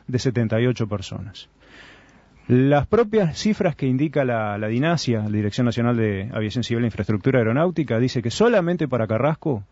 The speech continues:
con la estructura act-, actual de cargos, tendría que haber por lo menos ochenta personas. En Carrasco estamos quedando treinta y ocho.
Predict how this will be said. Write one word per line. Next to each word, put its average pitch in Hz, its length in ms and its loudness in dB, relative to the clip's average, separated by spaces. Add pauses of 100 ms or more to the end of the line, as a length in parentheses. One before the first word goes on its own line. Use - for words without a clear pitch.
(880)
con 226 240 6
la 208 60 4
estructura 135 520 2 (200)
act-, 113 240 -6
actual 139 420 2
de 120 120 0
cargos, 156 500 2
tendría 120 300 0
que 117 60 0
haber 123 160 2
por 127 120 -2
lo 117 80 2
menos 123 240 0
ochenta 117 480 0
personas. 98 480 -8
En 117 80 -2
Carrasco 131 320 0
estamos 143 260 0
quedando 131 340 0
treinta 107 460 0
y 123 100 4
ocho. 131 320 -2